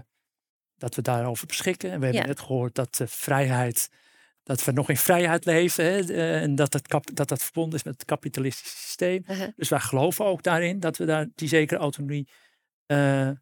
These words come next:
Speaker 1: nog steeds, eh, bezitten.
Speaker 2: Ja.
Speaker 1: Maar je zou er ook op een andere manier be-, kunnen bekijken. En bovendien, natuurlijk, voor de koloniën was er al helemaal geen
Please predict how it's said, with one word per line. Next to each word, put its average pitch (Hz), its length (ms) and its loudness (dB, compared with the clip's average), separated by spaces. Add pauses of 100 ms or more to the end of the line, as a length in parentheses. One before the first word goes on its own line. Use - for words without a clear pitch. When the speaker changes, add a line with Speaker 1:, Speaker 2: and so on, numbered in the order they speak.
(200)
Speaker 1:
nog 139 140 -8
steeds, - 460 0
eh, 135 220 0
bezitten. 131 540 -2
Speaker 2:
Ja. 254 240 0 (300)
Speaker 1:
Maar 147 140 -6
je 139 60 2
zou 156 280 6
er 139 60 4
ook 135 160 4
op 127 60 -8
een 143 80 -4
andere 170 280 -2
manier 135 280 0
be-, 117 100 -12
kunnen 113 220 -4
bekijken. 110 420 -4
En 107 60 -4
bovendien, 113 540 -2
natuurlijk, 120 300 -10
voor 113 200 -6
de 113 220 -6 (600)
koloniën 123 440 0
was 117 160 -6
er 135 60 -4
al 120 100 -4
helemaal 117 320 0
geen 117 260 -8